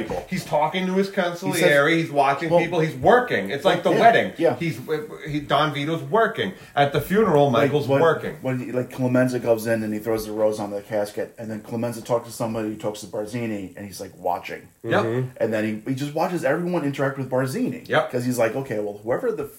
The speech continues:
Speaker 1: whoever this traitor is, is gonna be in bed with."
Speaker 2: And whoever wants
Speaker 1: Yeah.
Speaker 2: to make the meeting is the traitor.
Speaker 1: Is the
Speaker 2: And
Speaker 1: traitor.
Speaker 2: he comes right up to him, just like Don Vito said. And
Speaker 1: Amazing.
Speaker 2: before he dies, he sets the plan in motion,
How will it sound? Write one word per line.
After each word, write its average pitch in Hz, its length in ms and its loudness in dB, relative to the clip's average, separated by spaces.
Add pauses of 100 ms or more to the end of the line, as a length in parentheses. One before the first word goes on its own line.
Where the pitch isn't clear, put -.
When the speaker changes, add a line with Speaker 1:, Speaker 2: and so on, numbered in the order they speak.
(120)
Speaker 1:
whoever 170 280 -4
this 135 100 -4
traitor 143 380 -2
is, 104 380 -8 (420)
is 123 120 -16
gonna 135 140 2
be 120 140 -2
in 113 120 0
bed 113 240 4
with." 98 280 -8 (160)
Speaker 2:
And 127 100 -6
whoever 131 260 4
wants 147 200 6
Speaker 1:
Yeah. - 40 -6
Speaker 2:
to 151 40 0
make 151 220 2
the 156 60 -2
meeting 156 360 2
is 135 140 -2
the 143 60 -6
traitor. 196 320 2
Speaker 1:
Is 117 200 2
the 123 80 4
Speaker 2:
And 131 180 8
Speaker 1:
traitor. 104 120 0
Speaker 2:
he 120 100 -4
comes 123 320 -2
right 131 200 2
up 170 200 0
to 156 60 0
him, 123 100 0
just 113 180 -4
like 139 160 -4
Don 139 240 -2
Vito 147 260 0
said. 160 320 -2
And 113 120 -4
Speaker 1:
Amazing. 104 400 -4 (320)
Speaker 2:
before 156 260 0
he 170 80 0
dies, 170 260 2
he 123 60 -2
sets 135 280 -2
the 131 80 -8
plan 139 280 0
in 127 80 0
motion, 127 460 -2